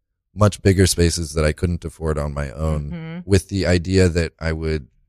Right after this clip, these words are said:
Speaker 1: like, you know, contact some of my coworkers from Finelli's, 'cause ev-,
Speaker 2: Mm-hmm.
Speaker 1: everyone who works in restaurants is an artist.
Speaker 2: Mm-hmm.
Speaker 1: And so, you know, I was thinking, like, "Oh, maybe I'll get a studio with a couple of them, and then we'll build it out,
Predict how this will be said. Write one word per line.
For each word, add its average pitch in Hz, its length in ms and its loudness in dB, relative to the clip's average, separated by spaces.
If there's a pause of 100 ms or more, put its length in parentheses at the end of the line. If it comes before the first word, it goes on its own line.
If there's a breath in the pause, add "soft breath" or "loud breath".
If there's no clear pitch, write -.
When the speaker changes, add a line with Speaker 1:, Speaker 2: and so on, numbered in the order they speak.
(120)
Speaker 1:
like, 76 360 -2 (840)
you 117 80 4
know, 78 220 2
contact 92 460 2
some 87 100 -4
of 80 60 -2
my 78 100 -4
coworkers 131 560 0
from 90 160 -8
Finelli's, 113 680 4 (260 soft breath)
'cause 117 220 -4
ev-, 165 240 0
Speaker 2:
Mm-hmm. 170 120 -4
Speaker 1:
everyone 180 360 6
who 110 80 4
works 92 260 2
in 90 80 -6
restaurants 76 500 -6
is 73 140 -14
an 73 100 -12
artist. 64 440 -16 (120)
Speaker 2:
Mm-hmm. 160 280 -6
Speaker 1:
And - 120 6
so, 101 440 4 (100)
you 123 100 -4
know, 90 140 -2
I 90 80 -4
was 101 240 0
thinking, 104 320 -4
like, 80 220 -2
"Oh, 117 100 4
maybe 110 240 2
I'll 104 80 4
get 92 160 -4
a 90 40 -2
studio 98 380 -2
with 87 200 -2
a 85 40 -8
couple 85 280 -4
of 80 100 -8
them, 120 240 4
and 101 100 -2
then 85 120 -2
we'll 80 100 -2
build 80 300 2
it 80 80 4
out, 101 340 4